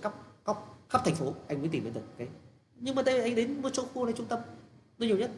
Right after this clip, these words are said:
Tại sao? Chúng ta để ý nhé. Ví dụ, anh em hoàn toàn có thể mua được một cành đào hoặc một cành mai ở bất kỳ một dọc đường nào, vỉa hè nào.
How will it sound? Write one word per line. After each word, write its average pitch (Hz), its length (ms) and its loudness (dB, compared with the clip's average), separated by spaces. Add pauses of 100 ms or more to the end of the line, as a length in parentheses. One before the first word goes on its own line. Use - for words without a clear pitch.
Tại 185 120 -4
sao? 190 140 0
Chúng 190 120 -4
ta 208 60 6
để 135 80 6
ý 113 100 0
nhé. 196 120 0 (200)
Ví 147 80 2
dụ, 180 100 2 (1400)
anh 208 100 4
em 220 120 4
hoàn 165 260 4
toàn 113 260 2
có 143 180 0
thể 123 300 0
mua 180 140 6
được 151 120 2
một 104 140 -8
cành 104 160 -4
đào 101 380 2
hoặc - 180 -8
một - 100 -8
cành 107 180 -2
mai 180 340 2 (960)
ở 120 120 0
bất - 200 -2
kỳ 147 160 2
một 120 160 -2 (180)
dọc 156 220 0
đường 131 160 2
nào, 123 220 -2
vỉa 107 100 -2
hè 120 180 -6
nào. 120 180 -6